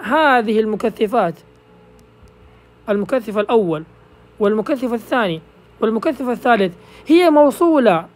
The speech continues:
in parallel or in series. Parallel معناتها هل هي موصلة على التوازي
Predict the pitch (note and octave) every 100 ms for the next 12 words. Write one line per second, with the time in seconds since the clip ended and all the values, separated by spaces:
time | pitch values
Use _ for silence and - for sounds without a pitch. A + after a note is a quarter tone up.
0 | - D4 C#4+ A3+ D#4+ D4+ C#4 D#4+ E4+ E4+
1 | _ _ _ _ _ - C4 C#4 B3 G3+
2 | G3+ F#3 F3+ F3 C#4 C#4 C4+ D#4 C4 G#3
3 | A3+ B3+ C#4+ B3 C4+ C4 A3+ B3 - G#3
4 | F#3+ G#3+ B3 - A3 G#3+ A#3+ B3 B3+ A#3+
5 | G3 A#3 C#4